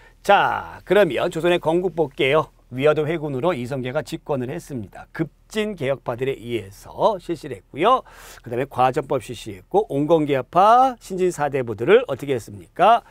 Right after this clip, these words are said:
제거를 하면서 천삼백구십이 년에 조선이 건국이 되었다. 자, 국가 기틀을 마련했던 왕들 보겠습니다. 태조.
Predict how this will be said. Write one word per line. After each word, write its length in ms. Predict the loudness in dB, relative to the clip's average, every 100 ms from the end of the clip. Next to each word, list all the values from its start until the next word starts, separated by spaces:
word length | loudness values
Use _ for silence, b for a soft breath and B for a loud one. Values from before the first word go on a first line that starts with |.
| b -6
제거를 400 | -2 -2 -2 -4
하면서 340 | -8 -12 -10
천삼백구십이 720 | -8 -6 -4 -4 -6 -6 -2
년에 220 | 0 0 -2
조선이 320 | -6 -8 -8
건국이 520 | -6 -6 -6 -6 -8
되었다. 600 | -12 -16 _ -20 -20 -20 b b b b -2
자, 100 | -2
국가 300 | 0 2 2
기틀을 260 | 2 0
마련했던 640 | 2 2 2 0 0 0 0
왕들 380 | 0 2 0
보겠습니다. 360 | -2 -4 -8 -16 -2
태조. 320 | -2 0